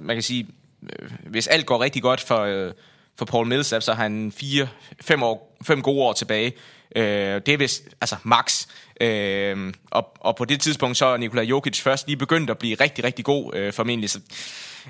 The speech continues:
øh, jeg tror, han er lidt for gammel, øh, til det her hold, men, men, men måske næste år kunne det være rigtig fedt med ham, men jeg tror bare, at det, det er for risky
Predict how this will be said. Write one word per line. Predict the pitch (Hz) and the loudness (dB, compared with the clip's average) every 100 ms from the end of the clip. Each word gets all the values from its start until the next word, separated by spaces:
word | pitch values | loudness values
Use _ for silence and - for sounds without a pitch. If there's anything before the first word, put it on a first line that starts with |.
| - | -6
øh, | 127 120 127 | 0 2 2
jeg | 135 | 4
tror, | 160 | 2
han | 147 | 2
er | 143 | 2
lidt | 170 | 0
for | 156 | 2
gammel, | 160 151 185 151 - - | 2 4 2 -2 -8 -2
øh, | 120 113 113 107 107 107 104 101 104 95 | 2 2 0 0 0 0 -2 -4 -6 -4
til | 135 | -2
det | 127 | 2
her | 127 | 2
hold, | 110 113 107 | 4 2 0
men, | 113 | -2
men, | 113 107 - _ _ _ - | 0 -2 -6 _ _ _ -4
men | 127 117 - - - _ - | -2 -2 -4 -14 -18 _ -6
måske | 120 - 160 | -4 0 2
næste | 147 160 131 | 2 2 0
år | |
kunne | 117 120 | 2 0
det | |
være | 113 | 2
rigtig | 127 139 - | 2 -2 -4
fedt | 123 | -2
med | 113 | 0
ham, | 107 | -2
men | 101 | 0
jeg | 104 | -2
tror | - 120 | 2 2
bare, | 110 113 107 | 4 2 0
at | - | -4
det, | 104 101 101 - - - - | -4 -2 -4 -10 -20 -20 -6
det | 123 | -2
er | |
for | 123 135 | 2 2
risky | 156 156 120 | 2 0 -4